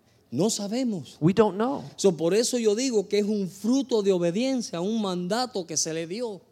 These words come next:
Speaker 2: That's why I say it is a fruit of obedience, a commandment that God gave them.
Speaker 1: Dios quiere hacer grandes cosas.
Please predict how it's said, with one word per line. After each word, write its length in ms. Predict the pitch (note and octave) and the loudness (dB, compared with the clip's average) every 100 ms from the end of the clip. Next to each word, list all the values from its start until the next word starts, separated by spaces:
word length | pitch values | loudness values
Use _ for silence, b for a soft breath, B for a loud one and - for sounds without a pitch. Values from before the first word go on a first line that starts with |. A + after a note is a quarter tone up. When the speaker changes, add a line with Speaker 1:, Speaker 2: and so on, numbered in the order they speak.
| - | 2
Speaker 2:
That's 260 | D#3 F3+ - | 4 4 2
why 540 | G3+ G3+ G3 E3+ D#3 | 4 6 6 4 4
I 120 | D3+ D3+ | 2 2
say 200 | - F3 | 2 2
it 160 | D#3 | 2
is 120 | D#3+ | 2
a 60 | D#3 | 0
fruit 280 | - G3+ G#3+ | 0 -2 0
of 80 | G3 | 2
obedience, 640 | D#3+ D3 G#3+ A#3 E3 - | 0 0 0 0 -2 0
a 100 | D3 | -2
commandment 680 | - G3 F#3+ A3+ C4+ G3 C#3+ | 0 -2 0 0 -2 -4 0
that 180 | D3 D3+ | 0 0
God 240 | F3+ E3+ | -2 0
gave 260 | G3 A3 F#3 | -2 -2 -4
them. 280 | A#2 C#2 A#2 | -6 -8 0
Speaker 1:
Dios 220 | D#3 G#3+ | 2 2
quiere 160 | - A#3+ | 0 -2
hacer 240 | G#3+ A3+ | 0 0
grandes 520 | F#3 F#3 A3+ B3 G#3+ - | 0 0 0 0 0 -2
cosas. 520 | A3+ A#3+ - B2 | -4 -4 -4 -6